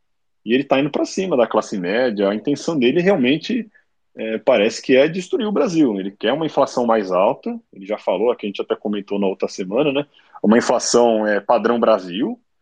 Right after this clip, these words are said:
e é isso, ele vai meter pressão pra isso, e a gente pode esperar aí um derretimento da moeda, inevitável, acho que não tem como, né? <laughs> A não ser que aconteça um milagre, porque do jeito que tá agora.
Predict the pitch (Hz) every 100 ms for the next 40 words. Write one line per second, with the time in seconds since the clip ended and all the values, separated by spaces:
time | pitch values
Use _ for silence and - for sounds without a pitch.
0 | _ _ _ _ _ - 123 147 165 170
1 | 392 381 - 165 120 110 123 123 135 -
2 | 151 - 175 170 190 196 247 - - -
3 | _ _ - 151 151 160 - - 254 -
4 | 330 196 160 110 139 202 330 311 262 165
5 | 147 135 - 151 131 135 147 160 123 131
6 | 151 160 190 135 139 117 131 165 - 139
7 | 120 90 90 - 107 110 98 90 _ _
8 | _ _ 127 - 180 196 160 156 95 98
9 | 104 113 104 - 190 180 - 160 196 180
10 | 170 196 220 151 135 107 101 110 101 101
11 | 127 - - 127 113 113 175